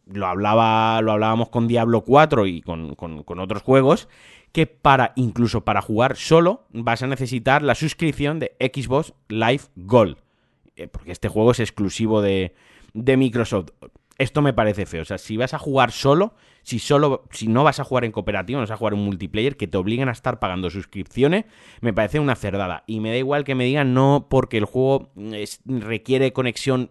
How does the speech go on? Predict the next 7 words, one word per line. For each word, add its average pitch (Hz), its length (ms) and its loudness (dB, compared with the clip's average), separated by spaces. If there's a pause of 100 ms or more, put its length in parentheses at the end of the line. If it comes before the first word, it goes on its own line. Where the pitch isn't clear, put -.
permanente, 127 640 0
porque 131 520 2 (280)
los 123 280 4
servidores, 127 720 2
porque 117 440 -4
el 113 220 -2
progreso, 123 800 0